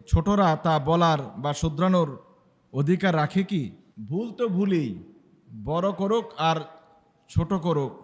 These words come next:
ভুলের সংজ্ঞা তো ভুলই। কে করেছেন এটা মুখ্য বিষয় নয়, ভুলটি সংগঠিত হয়েছে কিনা সেটি হলো মুখ্য বিষয়। এজন্য সবারই সতর্ক থাকতে হবে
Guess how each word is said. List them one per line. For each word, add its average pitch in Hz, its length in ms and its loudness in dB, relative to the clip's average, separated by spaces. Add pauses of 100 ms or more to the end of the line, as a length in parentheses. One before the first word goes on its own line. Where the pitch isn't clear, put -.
(140)
ভুলের 185 300 -4
সংজ্ঞা 165 440 -8
তো 170 140 -8
ভুলই। 143 400 -6 (260)
কে 202 180 -2
করেছেন 214 560 -2
এটা 165 220 -2
মুখ্য 170 260 -4
বিষয় 180 340 -2
নয়, 156 360 -2 (880)
ভুলটি 180 340 -2
সংগঠিত 196 560 -2
হয়েছে 208 360 -2
কিনা 170 280 -4
সেটি 156 280 -4
হলো 175 200 -2
মুখ্য 151 260 -8
বিষয়। 123 380 -10 (1000)
এজন্য 170 640 -2 (800)
সবারই 196 400 -2
সতর্ক 202 400 -8
থাকতে 190 300 -8
হবে 139 440 -4